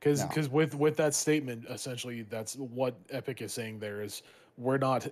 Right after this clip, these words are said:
Speaker 1: to be held responsible if somebody posts something onto
Speaker 2: Yeah.
Speaker 1: our, uh, onto our site," essentially.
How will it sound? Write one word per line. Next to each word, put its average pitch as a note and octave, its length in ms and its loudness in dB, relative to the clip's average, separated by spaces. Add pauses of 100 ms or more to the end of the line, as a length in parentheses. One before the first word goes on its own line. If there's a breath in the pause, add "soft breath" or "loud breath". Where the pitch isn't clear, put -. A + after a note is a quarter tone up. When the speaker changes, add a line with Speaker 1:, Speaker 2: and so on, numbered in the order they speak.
(140)
Speaker 1:
to B2+ 120 0
be B2 160 0
held A#2 220 0
responsible A2 640 -6
if G#2 100 -6
somebody A2+ 280 -4
posts A2 360 -4
something G#2+ 580 -6 (320)
onto A#2 360 -2
Speaker 2:
Yeah. A2 60 0
Speaker 1:
our, G#2 260 0
uh, G#2 200 0
onto G#2+ 220 -4
our G2 100 -2
site," F2+ 240 -8
essentially. F#2 380 -10